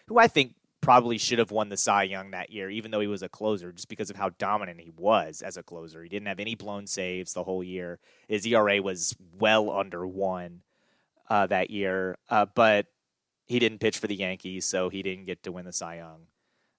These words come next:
Um, but now you have a guy who is, you know, like I said, a one three seven E R A. It's just, you know, Orioles Twitter, I love Orioles Twitter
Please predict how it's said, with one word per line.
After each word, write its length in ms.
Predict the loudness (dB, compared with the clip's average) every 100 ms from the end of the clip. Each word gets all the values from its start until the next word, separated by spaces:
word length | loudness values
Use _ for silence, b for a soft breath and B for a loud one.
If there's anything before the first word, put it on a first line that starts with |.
| _
Um, 400 | 0 2 2 -2 2
but 200 | 2 4
now 340 | 6 8 6
you 200 | 6 6
have 120 | 6 6
a 40 |
guy 420 | 6 8 8 6
who 260 | 2 0 0
is, 560 | -2 -2 -2 -2 -2 -6 _ _ _ _ _ _ -8
you 80 | -4
know, 220 | -4 2
like 140 | 4 4
I 60 |
said, 180 | 2 0
a 60 | 2
one 200 | 2 4
three 180 | 2
seven 280 | 6 4 4
E 80 | 2
R 180 | 2 4
A. 440 | 4 4 2 -2 -6
It's 160 | -8 -6
just, 320 | -4 -4 -6 _ _ _ _ _ _
you 100 | 0
know, 300 | 4 4 0 _
Orioles 400 | 8 10 10 6
Twitter, 300 | 4 6 8
I 80 | 6
love 260 | 6 4
Orioles 400 | 4 2 2 -2
Twitter 420 | -2 -2 0 -2